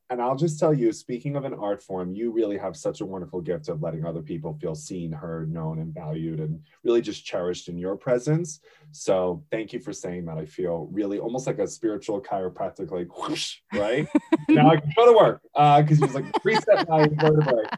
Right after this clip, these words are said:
Speaker 1: Um, and you're clearly in it for those reasons. And it's just been such a joy to connect to you.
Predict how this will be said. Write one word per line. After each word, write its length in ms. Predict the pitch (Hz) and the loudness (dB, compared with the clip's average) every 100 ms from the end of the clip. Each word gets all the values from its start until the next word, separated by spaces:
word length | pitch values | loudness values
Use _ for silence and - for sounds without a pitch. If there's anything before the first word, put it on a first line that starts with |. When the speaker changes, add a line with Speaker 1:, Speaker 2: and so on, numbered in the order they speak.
| _ - - | _ -10 -4
Speaker 1:
Um, 360 | - - - - - | 0 0 -2 -10 -6
and 120 | 127 | 0
you're 160 | 143 147 | 2 0
clearly 440 | - 143 127 117 | 2 2 4 4
in 80 | 113 | 2
it 100 | 107 | 0
for 100 | 113 | -2
those 240 | 101 92 | -2 -2
reasons. 520 | 98 92 87 82 78 | -4 -6 -6 -8 -8
And 180 | 76 92 | -8 -8
it's 120 | 92 - | -8 -10
just 160 | 104 | -14
been 100 | 107 | -12
such 220 | 104 113 120 | -8 -10 -10
a 40 | |
joy 180 | 123 120 | -8 -6
to 60 | 123 | -8
connect 320 | 143 151 - | -10 -10 -8
to 100 | - | -6
you. 300 | 151 147 - | -6 -6 -10